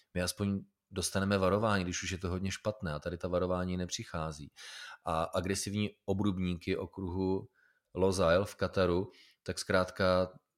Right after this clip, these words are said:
dá se říct, řezali ty pneumatiky. Tam asi nemusíme čekat na nějaké světoborné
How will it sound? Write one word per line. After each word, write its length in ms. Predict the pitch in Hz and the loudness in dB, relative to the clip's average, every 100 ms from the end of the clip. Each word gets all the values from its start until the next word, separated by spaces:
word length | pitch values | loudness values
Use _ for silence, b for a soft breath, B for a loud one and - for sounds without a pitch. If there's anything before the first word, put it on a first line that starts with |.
| - | 0
dá 100 | 87 | 0
se 140 | - | 0
říct, 180 | 92 85 | 0 0
řezali 360 | 87 76 85 78 | 0 0 0 -2
ty 100 | 78 | -6
pneumatiky. 640 | 82 80 76 - 78 80 | -6 -6 -6 -10 -14 -10
Tam 200 | 87 90 | -6 -4
asi 180 | 80 87 | -2 -2
nemusíme 400 | 82 82 90 85 | -2 -2 -4 -4
čekat 340 | 82 82 80 | -4 -4 -4
na 60 | 82 | -4
nějaké 320 | 80 80 87 | -4 -6 -6
světoborné 800 | - 80 82 82 82 85 85 | -8 -6 -6 -4 -4 -2 -2